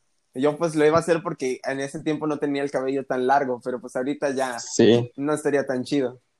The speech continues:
Speaker 2: Sí, porque no se van a ver los cambios a menos que sean, a menos que sean in-, muy intermitentes, como de no se te verá el cambio hasta dentro de un mes o dos meses, y pues las otras veintiocho fotos no van a servir de mucho.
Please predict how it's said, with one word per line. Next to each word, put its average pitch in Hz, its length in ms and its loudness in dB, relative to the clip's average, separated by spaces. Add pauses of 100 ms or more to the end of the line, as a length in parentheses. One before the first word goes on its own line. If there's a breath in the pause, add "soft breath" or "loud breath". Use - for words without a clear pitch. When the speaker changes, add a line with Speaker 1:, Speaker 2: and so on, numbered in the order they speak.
(760)
Speaker 2:
Sí, 156 280 6
porque 117 320 6
no 123 160 6
se 127 120 4
van 127 160 6
a 131 60 6
ver 127 160 6
los 127 240 6
cambios 135 380 6
a 117 60 4
menos 127 260 6
que 117 120 6
sean, 113 680 6 (160)
a 110 80 4
menos 151 220 8
que 151 100 4
sean 127 540 6 (240)
in-, 135 300 8
muy 170 240 10
intermitentes, 143 640 8
como 123 320 8
de 107 400 8 (280)
no 139 120 6
se 170 120 6
te 151 80 8
verá 139 140 10
el 147 80 4
cambio 147 220 8
hasta 143 120 4
dentro 127 200 6
de 135 60 8
un 135 100 8
mes 151 380 4
o 107 220 8
dos 131 200 6
meses, 123 440 4 (120)
y 117 120 8
pues 131 140 6
las 135 120 6
otras 147 240 6
veintiocho 139 400 6
fotos 160 380 4
no 147 100 4
van 127 140 6
a 117 60 4
servir 113 240 4
de 110 80 6
mucho. 113 340 2